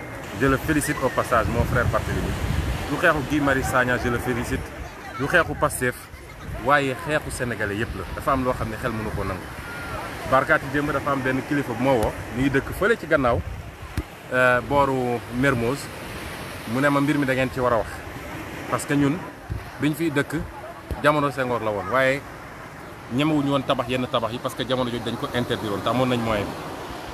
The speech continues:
Mais tey su ma taxawee sama terrasse, ñun dootuñu gis géej gi. Ma ne ko, mais yow, vous êtes, yéen, vous êtes les premiers concernés. Mais est-ce que tey suñu leen ne woon génn ngeen, génn leen di ngeen génn? Kenn ci yéen du génn. Loolu nag mooy le mal du Sénégal.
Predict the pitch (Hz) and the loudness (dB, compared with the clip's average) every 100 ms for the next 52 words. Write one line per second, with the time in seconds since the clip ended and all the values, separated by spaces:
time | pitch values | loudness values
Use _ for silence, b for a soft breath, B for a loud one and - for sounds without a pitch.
0 | - 113 139 170 160 156 156 151 139 131 | -4 0 0 2 0 2 0 0 0 0
1 | 123 123 120 117 107 113 - - 123 127 | 0 -2 0 2 2 0 -4 -2 0 0
2 | 123 127 110 107 107 92 - - - - | 0 -2 -2 -4 -2 -4 -6 -10 -10 -10
3 | - - - - - - - 135 151 135 | -10 -10 -10 -12 -10 -10 -2 0 0 0
4 | 143 139 151 170 139 139 165 - 123 135 | 2 2 2 0 -2 -2 -4 -4 -6 -2
5 | 151 156 147 156 139 135 175 175 156 123 | 0 0 -2 -4 -2 -4 -2 0 -2 -4
6 | 113 107 90 82 - 320 311 294 - - | -4 -4 -6 -10 -12 -12 -12 -14 -14 -14
7 | - - - - 131 160 - 170 151 143 | -14 -14 -4 0 2 0 0 2 2 2
8 | 147 139 127 107 127 120 113 104 104 127 | 2 2 2 2 0 0 -2 -4 -2 -2
9 | 120 110 101 107 95 90 - - - 190 | 0 -2 -2 -2 -2 -2 -6 -8 -2 0
10 | 175 147 131 113 104 90 82 87 - - | 0 2 0 0 -4 -4 -8 -10 -10 -10
11 | - - - - - 131 190 180 175 151 | -10 -10 -8 -6 0 4 6 6 0 0
12 | 139 156 151 135 139 151 131 120 - 131 | -2 0 2 2 4 4 4 -6 -4 -2
13 | 123 113 | 0 2